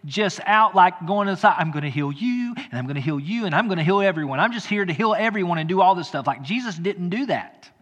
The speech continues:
If you wanted Jesus, you had to make an effort to get to him. And Jesus walked through,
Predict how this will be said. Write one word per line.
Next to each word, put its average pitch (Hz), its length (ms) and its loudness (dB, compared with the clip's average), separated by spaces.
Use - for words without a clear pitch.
If 131 200 -8
you 277 160 2
wanted 254 320 -2
Jesus, 214 400 0
you 277 80 2
had 226 140 4
to 196 40 0
make 190 220 0
an 160 100 -6
effort 190 600 -4
to 165 60 -6
get 151 360 -6
to 151 100 -6
him. 104 380 -8
And 156 100 -4
Jesus 156 400 -2
walked 185 440 4
through, 208 400 -6